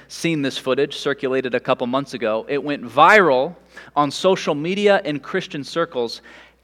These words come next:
captioned with the phrase, "Probably not what E S P N wanted to hear."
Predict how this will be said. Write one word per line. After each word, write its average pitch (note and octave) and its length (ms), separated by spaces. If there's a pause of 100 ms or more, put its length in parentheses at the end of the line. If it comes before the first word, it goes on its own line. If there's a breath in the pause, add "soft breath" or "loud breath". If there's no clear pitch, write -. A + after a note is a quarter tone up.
(120)
captioned G#3+ 560
with D#3 160
the C#3+ 80
phrase, D3 480
"Probably A3+ 800
not D3+ 540 (160 loud breath)
what E3 280
E A#3+ 140
S A3+ 220
P G#3 220
N G3 280
wanted F#3+ 460
to D#3 120
hear." A2+ 460